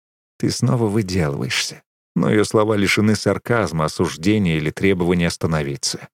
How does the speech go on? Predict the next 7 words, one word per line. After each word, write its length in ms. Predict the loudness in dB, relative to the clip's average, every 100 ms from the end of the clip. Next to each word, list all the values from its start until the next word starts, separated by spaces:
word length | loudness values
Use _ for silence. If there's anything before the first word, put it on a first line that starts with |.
| _ _ _ _ _ _ _ -4
«Чёрт 360 | 0 2 2
возьми, 380 | 2 2 4 2
да, 320 | 2 0 0
я 240 | -2 -2 0
выделываюсь», 760 | 0 2 0 0 -4 -6 -8 -2
подразниваю 600 | 0 2 0 0 0 0
я. 240 | -2 -6